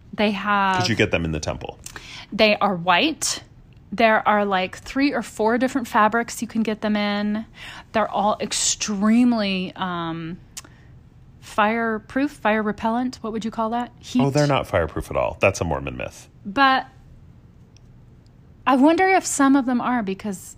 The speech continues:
Speaker 1: of, uh, your friend's sister who was burned up.
Speaker 2: No, they're all, it's all a myth.
Speaker 1: Okay.
Speaker 2: I mean,
Speaker 1: I
Speaker 2: it's, uh, we'll talk about it offline, but it's, it's, it's, if you were wearing any type of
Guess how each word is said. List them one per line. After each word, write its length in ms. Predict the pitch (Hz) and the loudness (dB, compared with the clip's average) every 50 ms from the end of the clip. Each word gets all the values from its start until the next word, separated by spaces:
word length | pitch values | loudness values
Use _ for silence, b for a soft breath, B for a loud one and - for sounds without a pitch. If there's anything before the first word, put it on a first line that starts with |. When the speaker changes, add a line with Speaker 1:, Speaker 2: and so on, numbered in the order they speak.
| - | -8
Speaker 1:
of, 420 | 208 202 202 202 196 196 180 - - | -6 -6 -6 -6 -6 -8 -10 -10 -10
uh, 520 | 190 185 185 180 180 180 180 180 180 185 185 - - - - - - | -8 -6 -6 -6 -4 -6 -6 -6 -6 -8 -10 -12 -16 -20 -20 -16 -8
your 200 | 214 208 226 214 | -6 -4 -4 -4
friend's 560 | 202 - - 202 196 196 196 196 196 196 - | -4 -6 -6 -6 -4 -4 -4 -4 -6 -6 -8
sister 420 | - - - 226 214 - - 190 180 | -8 -10 -10 -8 -8 -8 -8 -8 -8
who 140 | 165 214 | -6 -6
was 120 | 208 202 180 | -8 -8 -8
burned 240 | - 202 196 185 185 | -8 -8 -8 -8 -8
up. 120 | - - - - - - - - | -10 -14 -16 -20 -20 -20 -12 -6
Speaker 2:
No, 260 | - 90 82 73 76 78 | -4 -2 -2 -2 -2 -2
they're 240 | - 90 87 85 78 | 0 0 2 2 2
all, 120 | 82 - - | 0 0 -2
it's 140 | - 92 - | -4 -2 -2
all 160 | 98 82 78 | 0 0 0
a 40 | 76 | -2
myth. 340 | 69 - - - - - - - - - - - - - - - - - - - | -4 -6 -10 -12 -14 -20 -20 -20 -20 -20 -20 -20 -20 -20 -20 -20 -20 -8 0 4
Speaker 1:
Okay. 320 | 262 269 - 269 208 180 - | 4 6 6 6 4 4 4
Speaker 2:
I 100 | 151 156 | 4 6
mean, 100 | 170 180 | 8 8
Speaker 1:
I 40 | 180 | 6
Speaker 2:
it's, 160 | 180 175 - - - - | 6 4 0 -2 2 4
uh, 120 | 151 139 139 | 4 4 4
we'll 160 | 135 135 127 | 4 2 2
talk 200 | 127 135 107 101 | 4 2 2 2
about 160 | - 113 98 | 4 2 4
it 40 | - | 6
offline, 420 | 69 98 95 - 101 95 95 92 | 4 4 4 4 2 2 2 2
but 120 | 98 104 110 | 2 2 2
it's, 200 | 110 107 - - B B B B B - | 2 0 -2 -12 B B B B B 4
it's, 340 | 143 135 139 - - - - - | 4 4 4 2 -6 -8 -4 0
it's, 300 | 147 139 - - - - - - | 0 0 0 0 -4 -12 -6 -2
if 180 | - 190 - - | -2 0 2 4
you 120 | 156 147 | 4 4
were 120 | 151 147 135 | 6 6 6
wearing 280 | 127 117 110 104 113 | 6 4 4 2 2
any 240 | - 101 104 104 101 | 0 2 2 2 2
type 300 | 95 - 104 87 85 - | 2 2 0 0 0 0
of 320 | 87 82 80 78 - - | -2 -4 -4 -6 -10 -16